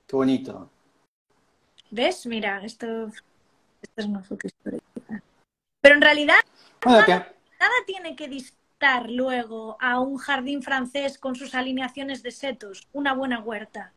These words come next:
Speaker 2: en realidad.
Speaker 1: No, no, para nada. Acá están las, bueno, también están las terrazas de cultivo, ¿no? También esas fueron nuestro, nuestras primeras obras.
Speaker 2: Claro, pero es que la terraza de cultivo al final nace de una necesidad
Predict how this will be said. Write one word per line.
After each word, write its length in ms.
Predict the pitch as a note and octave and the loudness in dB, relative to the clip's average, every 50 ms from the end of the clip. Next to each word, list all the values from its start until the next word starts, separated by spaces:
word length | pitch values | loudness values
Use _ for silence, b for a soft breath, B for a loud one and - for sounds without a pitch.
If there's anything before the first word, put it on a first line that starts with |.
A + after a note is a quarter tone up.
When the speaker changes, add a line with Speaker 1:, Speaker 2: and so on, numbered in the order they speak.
| _ - | _ -14
Speaker 2:
en 100 | A#3 G#3+ | -10 -8
realidad. 500 | A3 G#3+ G#3+ G#3+ G#3+ G#3 G3+ F#3+ F#3 _ _ _ _ _ _ _ _ - | -6 -6 -6 -6 -6 -8 -8 -12 -14 _ _ _ _ _ _ _ _ -8
Speaker 1:
No, 100 | C#3+ C#3+ - _ _ _ _ _ _ _ - | -8 -8 -8 _ _ _ _ _ _ _ -4
no, 340 | C#3+ C#3 C3 C3+ C3+ C3+ - _ _ _ _ _ | -2 -2 -2 -2 -4 -8 -16 _ _ _ _ _
para 180 | - A#2+ A2+ A#2+ | -4 -2 0 2
nada. 440 | C3+ C3+ A#2+ A2+ G#2+ G#2+ G2+ - _ _ _ _ _ _ _ _ _ _ _ _ _ _ _ _ _ - | 2 2 2 2 0 -4 -4 -8 _ _ _ _ _ _ _ _ _ _ _ _ _ _ _ _ _ 0
Acá 160 | C3 C#3 E3 | 2 2 4
están 160 | D#3+ F#3+ F3 | 4 6 6
las, 140 | E3 D3+ - - - b b b b b | 6 6 4 0 -12 b b b b b
bueno, 160 | A3 A3 F#3+ | 6 6 8
también 160 | G3 G3+ A3+ B3+ | 8 8 6 6
están 140 | A#3+ A#3+ A3+ - | 4 2 0 2
las 140 | G3 E3 - | 0 0 2
terrazas 320 | D#3+ D3+ C#3 - G3+ F#3 | 2 0 0 2 0 0
de 80 | E3 - | 0 2
cultivo, 520 | C#3 C3 C3 C3 - G#3 E3+ C#3 B2 A#2+ | 2 0 0 0 0 2 2 2 2 2
¿no? 180 | B2 C#3+ D#3 D3+ | 2 0 0 0
También 240 | - C#3+ D3 E3 E3 | -2 -4 -4 -4 -4
esas 240 | - - D3+ - | -2 -4 -4 -2
fueron 280 | - D#3 D3 C#3+ C#3+ C3+ | 0 0 0 2 2 2
nuestro, 380 | C3 B2+ C3 - A#2+ A#2 - - | 0 0 0 -2 -4 -4 -4 -4
nuestras 260 | C3 B2 - C3+ B2+ - | -6 -4 0 0 2 4
primeras 340 | B2+ B2 C3+ D3 C#3 - D#3+ | 6 6 8 8 8 8 8
obras. 440 | D3+ B2+ A#2+ A2 G#2+ G#2+ - - - - _ _ _ - - - - - - - _ _ - - - - A3+ - _ | 8 8 8 8 6 4 2 -2 -12 -18 _ _ _ -20 -20 -20 -20 -20 -20 -20 _ _ -20 -20 -20 -16 -16 -8 _
Speaker 2:
Claro, 340 | - B3+ A#3+ A3+ G#3+ A3 B3+ B3 | 0 2 2 2 0 -2 -2 -2
pero 160 | B3 A#3 B3 | 0 0 0
es 100 | B3 - | 0 0
que 120 | - B3+ B3+ | 0 0 2
la 220 | C4 B3+ B3+ B3+ | 2 2 2 2
terraza 360 | - B3+ B3+ C4+ C#4 C#4 D#4 D4+ | 0 -2 0 0 0 0 -2 -6
de 120 | D4 - | -6 -6
cultivo 360 | D4 C#4+ C#4 - C#4+ C#4 D4+ D4+ | -8 -10 -8 -8 -8 -6 -6 -6
al 80 | D4 | -6
final 300 | - C#4+ C#4 C#4 C#4+ D4 | -6 -6 -6 -6 -6 -4
nace 280 | D4+ D4+ D4+ D#4+ D#4 C4+ | -6 -8 -8 -10 -14 -16
de 160 | C#4+ D4 C#4+ | -14 -14 -14
una 200 | C#4+ D4 D4+ D4 | -10 -8 -8 -8
necesidad 720 | D4 D4 C#4+ - C#4 C4+ - C4+ C4 B3 C4+ C#4 D4+ E4 | -10 -12 -14 -14 -14 -14 -12 -10 -6 -2 0 2 0 0